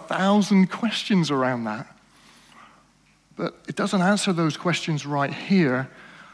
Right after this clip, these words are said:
What it's interested in is what is there now,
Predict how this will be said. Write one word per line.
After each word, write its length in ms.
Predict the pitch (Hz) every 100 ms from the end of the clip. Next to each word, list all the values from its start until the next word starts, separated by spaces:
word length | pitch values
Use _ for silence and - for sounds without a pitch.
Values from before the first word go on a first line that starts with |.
| _ _ _ -
What 120 | 185
it's 240 | 175 -
interested 680 | 196 208 - 175 - 160 143
in 320 | 139 139 143 -
is 300 | 147 143 -
what 180 | 170 180
is 200 | 175 -
there 320 | 156 165 151
now, 500 | 147 170 214 151